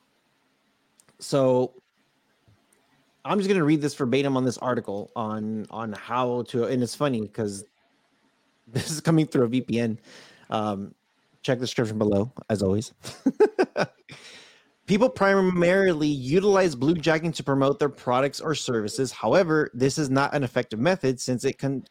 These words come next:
confuses the receiver and leads them to believe that their gadget is malfunctioning.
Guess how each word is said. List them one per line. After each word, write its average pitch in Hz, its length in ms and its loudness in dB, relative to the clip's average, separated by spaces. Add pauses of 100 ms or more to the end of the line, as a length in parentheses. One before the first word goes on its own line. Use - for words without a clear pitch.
confuses 131 960 0
the 117 120 0
receiver 131 480 -2
and 127 240 -4
leads 139 180 -2
them 151 140 -2
to 143 80 -2
believe 127 260 0
that 117 160 0
their 110 100 -2
gadget 139 360 0
is 110 120 -6
malfunctioning. 180 760 -2